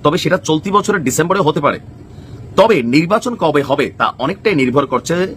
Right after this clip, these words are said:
কাঙ্ক্ষিত সংস্কার কতটা বাস্তবায়িত হয়েছে। সংস্কার কোনোটাই বাস্তবায়িত হয় নাই। তো ওনার ভাষায় তিনি বলছিলেন, "আমরা যদি দেশ এবং প্রতিষ্ঠানগুলোকে আগের অবস্থায় ফিরিয়ে দিয়ে যেতে চাই তাহলে ডিসেম্বরে নির্বাচন সম্ভব।"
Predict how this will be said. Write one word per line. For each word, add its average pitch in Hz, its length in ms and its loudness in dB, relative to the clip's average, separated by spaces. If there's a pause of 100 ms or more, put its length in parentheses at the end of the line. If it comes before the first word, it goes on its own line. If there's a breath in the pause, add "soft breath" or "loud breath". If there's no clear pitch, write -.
(140)
কাঙ্ক্ষিত 180 460 -2
সংস্কার 180 560 0
কতটা 170 380 0 (220 loud breath)
বাস্তবায়িত 165 560 0
হয়েছে। 113 320 -2 (300)
সংস্কার 175 360 2
কোনোটাই 156 280 2
বাস্তবায়িত 139 420 2
হয় 117 160 2
নাই। 95 100 -4 (440 loud breath)
তো - 80 -8
ওনার 208 220 6
ভাষায় 139 460 2
তিনি 151 140 -2
বলছিলেন, 135 420 0
"আমরা 160 240 0
যদি 202 160 -4
দেশ 147 420 -2
এবং 160 280 0
প্রতিষ্ঠানগুলোকে 151 680 0 (680 loud breath)
আগের 180 340 4
অবস্থায় 165 520 -2 (120)
ফিরিয়ে 208 260 2
দিয়ে 170 200 2
যেতে 131 200 0
চাই 104 220 -2 (540)
তাহলে 175 260 2
ডিসেম্বরে 151 360 0
নির্বাচন 117 360 0
সম্ভব।" 110 280 0